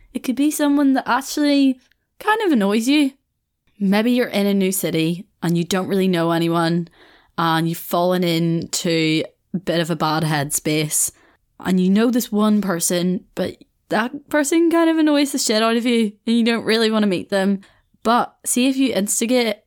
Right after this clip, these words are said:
going to meet them for a drink, for a coffee, for a walk, even if they're someone you don't necessarily like, that will still make you feel better, according to Stutz. And I kind of agree with that.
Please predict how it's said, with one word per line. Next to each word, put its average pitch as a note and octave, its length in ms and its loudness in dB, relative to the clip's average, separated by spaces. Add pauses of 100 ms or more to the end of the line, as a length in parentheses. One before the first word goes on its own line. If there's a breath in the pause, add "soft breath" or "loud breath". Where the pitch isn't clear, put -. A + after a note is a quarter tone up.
(140)
going G3+ 220 2
to G3+ 60 2
meet F#3 180 -2
them G#3+ 240 0
for G3+ 100 -4
a G3 80 -2
drink, G3 320 -2
for G3 140 -4
a - 20 -4
coffee, F#3+ 460 -2
for F#3+ 180 -4
a F#3+ 60 0
walk, F3+ 440 -4 (460)
even A3+ 560 2 (540)
if G3+ 180 -2
they're G#3 180 0
someone G#3+ 600 0 (160)
you F#3+ 100 0
don't F3 220 -2
necessarily F#3 420 -2
like, F3 280 -2 (180 loud breath)
that F3 160 0
will F#3+ 100 0
still E3+ 420 -2
make E3+ 200 -2
you E3+ 80 -4
feel D#3+ 160 -2
better, D#3+ 260 0
according E3+ 380 -2
to E3+ 40 -4
Stutz. - 520 -4 (240)
And - 80 -4
I B3+ 40 0
kind D4+ 160 0
of G#4+ 120 0
agree F3 240 0
with E3+ 100 -2
that. F#3 260 -2